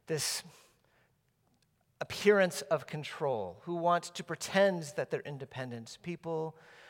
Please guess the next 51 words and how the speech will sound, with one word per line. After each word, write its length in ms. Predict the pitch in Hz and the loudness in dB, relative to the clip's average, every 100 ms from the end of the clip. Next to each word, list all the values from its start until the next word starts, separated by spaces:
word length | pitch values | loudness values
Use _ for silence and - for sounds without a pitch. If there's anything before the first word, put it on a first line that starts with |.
| - - | -20 -14
who, 220 | - 190 175 | -2 0 2
who 200 | 196 185 | -2 0
basically 560 | - 220 226 196 208 185 | 8 10 10 0 2 6
are 120 | 160 | 6
saying 340 | 156 - 185 180 | 4 2 2 2
to 100 | 165 | -2
Jesus 440 | 147 160 156 147 | -2 -2 0 -2
emotionally, 540 | 175 165 170 - 160 | 0 2 0 0 0
not 220 | 151 151 151 | 2 4 4
actually 420 | 151 - 156 143 | 2 -2 -4 -4
with 100 | 127 | -2
their 120 | 139 | -2
words, 380 | 143 156 127 156 | 2 0 0 0
"No 160 | 185 | 2
thanks, 360 | 190 196 180 - - | 6 6 4 0 -2
I've 300 | 170 185 165 | 6 6 6
got 320 | 175 151 151 - | 4 4 4 -4
this, 420 | - - - - - | -10 -8 -10 -12 -2
I'll 240 | 135 143 | 0 0
be 160 | 147 139 | 0 -8
fine." 640 | - 135 127 101 87 82 - - | -4 -2 0 -2 -6 -16 -18 -4
As 180 | - 170 | 4 4
long 440 | 160 185 220 247 214 | 6 6 8 6 4
as 260 | 196 165 | 2 0
there 240 | 180 180 170 | 2 4 4
is 300 | 151 160 - | 2 -2 -4
this 180 | 160 | -6
sense 400 | - - 165 156 | -4 -2 -2 0
of, 140 | 165 143 - | -2 -4 -4
"I 300 | 147 170 190 | 2 4 4
don't 380 | 180 165 170 - | 2 -2 -2 -8
need 340 | 143 147 131 - | -10 -10 -12 -8
help," 360 | 113 92 - - _ _ _ _ _ _ _ _ _ _ _ _ _ _ | -8 -8 -16 -20 _ _ _ _ _ _ _ _ _ _ _ _ _ _
then 180 | 160 143 | -2 -2
people 420 | 143 190 - 175 - | 0 -4 -2 -2 0
are 160 | 139 | -4
keeping 440 | - - 202 185 170 | -4 -8 -6 -4 -4
themselves 840 | 147 143 - - 127 135 131 - | -6 -6 -8 -2 -2 -2 -6 -14
from 300 | - 139 131 | -12 -10 -10
the 80 | 127 | -12
kind 480 | - - 156 156 151 | -12 -6 -2 -2 -4
of 80 | - | -8
help 320 | - 120 - | -10 -10 -12
that 160 | - | -20
Jesus 400 | - 123 123 120 | -16 -16 -14 -14
can 140 | - 127 | -12 -14
bring 340 | 117 120 113 | -12 -12 -10
as 220 | 110 120 | -10 -12
he 140 | - 123 | -10 -10
is 120 | 117 | -10
building 400 | - 107 101 104 | -14 -20 -16 -16